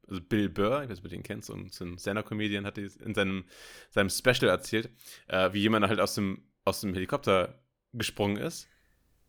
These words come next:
Also so, so, so ein Ding, also jetzt nicht selber geflogen, sondern hat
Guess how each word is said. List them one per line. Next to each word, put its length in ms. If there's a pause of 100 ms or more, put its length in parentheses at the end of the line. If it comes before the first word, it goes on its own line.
(140)
Also 220 (140)
so, 160
so, 180
so 80
ein 60
Ding, 320 (100)
also 140
jetzt 140
nicht 60
selber 180
geflogen, 400
sondern 260
hat 100